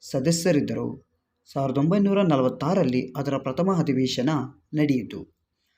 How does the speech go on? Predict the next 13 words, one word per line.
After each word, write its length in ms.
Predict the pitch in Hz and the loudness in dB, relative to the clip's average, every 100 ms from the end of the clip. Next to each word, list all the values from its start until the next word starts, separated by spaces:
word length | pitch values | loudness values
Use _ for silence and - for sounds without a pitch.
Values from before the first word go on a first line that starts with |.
| _ _ - | _ _ -6
ಸಂವಿಧಾನ 420 | 123 147 170 175 | -2 0 2 0
ಸಭೆಯು 540 | 175 139 113 123 - - | 0 -2 -2 -4 -8 -6
ತನ್ನ 180 | 127 | -4
ಕಾರ್ಯವನ್ನು 640 | 123 127 127 175 156 123 127 | -4 -2 -2 0 0 0 -2
ಚುರುಕುಗೊಳಿಸುವ 760 | 147 156 170 156 127 123 127 | 0 0 2 2 0 0 -2
ಉದ್ದೇಶದಿಂದ 760 | 123 123 156 196 170 143 117 143 117 131 | -2 -2 0 0 0 0 -2 -2 -4 -8
ಕೆಲವು 180 | - 135 | -4 -4
ಸಮಿತಿಗಳನ್ನು 960 | 135 139 139 131 139 120 139 - - _ | -2 0 2 2 0 2 0 -2 -10 _
ರಚಿಸಿತು. 540 | 160 160 151 123 - - _ _ _ _ _ _ _ - | -4 -4 -8 -10 -14 -20 _ _ _ _ _ _ _ -2
ಸಂವಿಧಾನದ 580 | 151 175 190 185 175 156 185 - - | 2 4 2 2 2 4 2 0 -6
ಕರಡು 280 | - 147 202 | 0 4 4
ಪ್ರತಿಯನ್ನು 400 | 196 170 151 147 | 2 2 4 2
ಸಿದ್ಧಪಡಿಸಲು 880 | 139 131 135 135 127 131 160 196 - | 0 0 0 0 -2 -2 -2 -4 -10